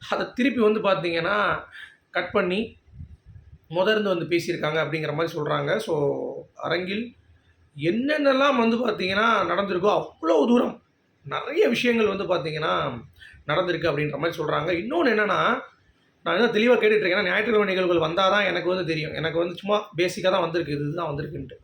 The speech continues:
ஓகேவா? So, ரொம்ப பேசி ரொம்ப ஃபீல் பண்ணி வந்தார்ல. எனக்கு தெரிஞ்சு வெளியே வந்து தீபக் வந்து பார்த்தீங்கன்னா,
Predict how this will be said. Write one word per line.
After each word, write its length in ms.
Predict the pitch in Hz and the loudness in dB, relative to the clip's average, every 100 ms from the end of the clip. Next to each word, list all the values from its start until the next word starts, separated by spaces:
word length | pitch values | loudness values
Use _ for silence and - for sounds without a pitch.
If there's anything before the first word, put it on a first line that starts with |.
| 127 | -14
ஓகேவா? 320 | 131 139 143 - - - _ | -8 -6 -6 -8 -20 -20 _
So, 200 | - 185 | -4 0
ரொம்ப 260 | 196 247 247 | 2 0 2
பேசி 460 | 208 214 208 226 | 4 4 4 2
ரொம்ப 260 | 208 202 214 | 2 2 2
ஃபீல் 220 | 196 208 | 2 -2
பண்ணி 160 | 202 185 | -2 -2
வந்தார்ல. 600 | 170 180 151 151 156 - - _ - - | 0 0 2 0 0 -2 -10 _ -8 -2
எனக்கு 340 | 220 214 240 | 0 2 2
தெரிஞ்சு 140 | 247 | 2
வெளியே 260 | 190 214 247 | 2 4 4
வந்து 360 | 208 185 170 147 | 4 2 -4 -4
தீபக் 380 | 214 190 - 170 | -4 -4 -4 -6
வந்து 80 | |
பார்த்தீங்கன்னா, 540 | 156 151 147 139 156 | -4 -4 -4 -4 -4